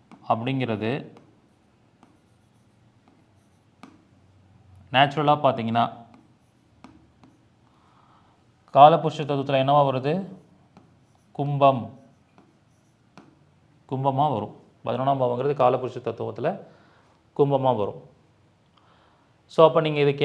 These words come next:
என்ன செய்யணும் அப்படின்னு சொல்லி பார்க்கும்போது, இதுக்கு நீங்க உங்களுக்கு ஒரு தீர்வு வேணும் அப்படின்னு சொல்லி பார்த்தீங்கன்னா, நீங்க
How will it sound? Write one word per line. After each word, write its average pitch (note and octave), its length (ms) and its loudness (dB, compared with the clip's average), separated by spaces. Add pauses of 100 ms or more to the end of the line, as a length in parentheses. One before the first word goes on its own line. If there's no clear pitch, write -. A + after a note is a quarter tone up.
என்ன F#3+ 120 0 (140)
செய்யணும் D#3 380 0
அப்படின்னு C3+ 260 -2
சொல்லி - 180 0
பார்க்கும்போது, A#2+ 460 0 (1120)
இதுக்கு C#3+ 260 -4
நீங்க C#3 160 -4
உங்களுக்கு B2+ 260 -4
ஒரு B2 160 -10
தீர்வு F#3 280 2 (100)
வேணும் B2+ 300 0 (120)
அப்படின்னு C3 280 -4
சொல்லி C3 160 -4
பார்த்தீங்கன்னா, A2 400 -4 (420)
நீங்க A#2 180 -6